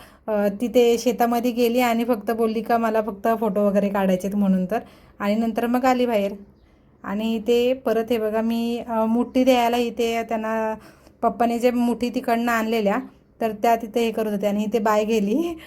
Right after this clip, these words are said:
तर बाईचं पायच आतमध्ये गेलं, तर बाय बोलते, "नको," म्हणून, "फक्त फोटो काढ माझा आणि मी जा हे करते," म्हणून, "लगेच निघते बाहेर," म्हणून. तर कारण बाईने केलं नाही कधी, अ, लहान होत्या जेव्हा आम्ही शेतामध्ये जायचो. आणि इथे पाय बघा चिखलाने कसे,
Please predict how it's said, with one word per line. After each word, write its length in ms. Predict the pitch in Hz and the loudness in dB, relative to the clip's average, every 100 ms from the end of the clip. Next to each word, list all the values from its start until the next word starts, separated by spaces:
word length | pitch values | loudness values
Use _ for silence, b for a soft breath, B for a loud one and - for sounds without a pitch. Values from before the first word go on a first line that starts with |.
| B B - | B B -4
तर 120 | 240 | -2
बाईचं 380 | 226 226 226 233 | 2 4 4 2
पायच 400 | 233 226 226 247 | 2 4 4 2
आतमध्ये 360 | 240 240 226 | 0 0 -2
गेलं, 140 | 226 214 214 | 0 0 0
तर 60 | |
बाय 220 | 220 214 | 2 2
बोलते, 240 | 220 220 226 | 2 0 -2
"नको," 260 | 220 208 | -2 -2
म्हणून, 240 | 220 202 202 | -2 -2 -2
"फक्त 200 | 220 - - | -4 -4 0
फोटो 240 | 233 208 | 0 0
काढ 220 | 220 233 226 | 2 2 4
माझा 280 | 226 220 269 B B B | 0 0 -2 B B B
आणि 240 | 202 202 208 | -6 -2 -2
मी 180 | 220 214 | -2 0
जा 200 | 220 214 | 2 2
हे 240 | 214 208 | 2 0
करते," 340 | 208 196 196 | -2 -2 -2
म्हणून, 220 | 208 202 202 | 0 0 0
"लगेच 420 | 202 190 196 202 | 0 0 -2 -4
निघते 280 | 202 - 220 | -6 -2 2
बाहेर," 320 | 214 196 202 | 4 4 2
म्हणून. 340 | 202 190 185 | 0 0 -2
तर 140 | 185 226 - B B - | -4 -6 -6 B B -6
कारण 280 | 233 254 254 | 0 2 4
बाईने 500 | 247 254 269 294 285 | 6 6 6 4 0
केलं 440 | 285 269 269 247 | 4 4 4 2
नाही 140 | 220 214 | 0 -2
कधी, 220 | 208 233 190 - | -2 -4 -8 -12
अ, 240 | 220 214 214 | -8 -4 -4
लहान 280 | 226 254 269 | 0 4 4
होत्या 360 | 262 254 226 | 4 2 2
जेव्हा 280 | 208 208 214 | 2 2 2
आम्ही 340 | 208 208 214 202 | 2 0 -2 -4
शेतामध्ये 440 | 233 202 196 196 | -6 -4 -2 0
जायचो. 260 | 196 190 196 | 0 0 0
आणि 200 | 208 208 | -2 -2
इथे 160 | 208 | -2
पाय 260 | 220 220 214 | 0 2 2
बघा 200 | 226 226 | 2 -2
चिखलाने 480 | 220 226 226 214 214 | -4 -4 0 0 0
कसे, 340 | 226 214 240 | -4 -2 -4